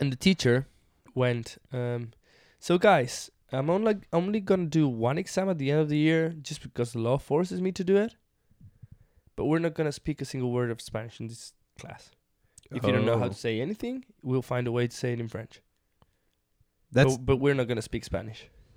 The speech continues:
Speaker 1: So for a whole year, like, three hours a week, I'd only speak in French, or I'd only s-, hear other pe-, people speaking French, or try to get to the words they didn't know in French.
Speaker 2: That's kinda cool though, 'cause it, like, almost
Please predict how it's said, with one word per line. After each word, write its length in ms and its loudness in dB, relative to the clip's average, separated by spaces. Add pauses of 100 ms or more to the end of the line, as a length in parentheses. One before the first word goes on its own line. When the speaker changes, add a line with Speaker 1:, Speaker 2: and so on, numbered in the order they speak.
(880)
Speaker 1:
So 180 -4
for 200 6
a 60 8
whole 260 6
year, 460 4 (280)
like, 180 0
three 180 2
hours 180 6
a 60 0
week, 340 0 (600)
I'd 200 0
only 200 0
speak 220 -8
in 80 -6
French, 320 -14 (120)
or 220 2
I'd 120 -4
only 340 0
s-, 140 -10 (280)
hear 320 0
other 220 2
pe-, 260 -2 (180)
people 420 -2
speaking 320 -8
French, 360 -6 (400)
or 160 0
try 320 2
to 160 -6
get 320 -4
to 80 -2
the 80 2
words 220 2
they 80 -4
didn't 280 0
know 260 2 (460)
in 180 0
French. 480 -4 (420)
Speaker 2:
That's 180 8
kinda 240 8
cool 240 12
though, 140 12
'cause 180 10
it, 140 8
like, 240 6
almost 420 8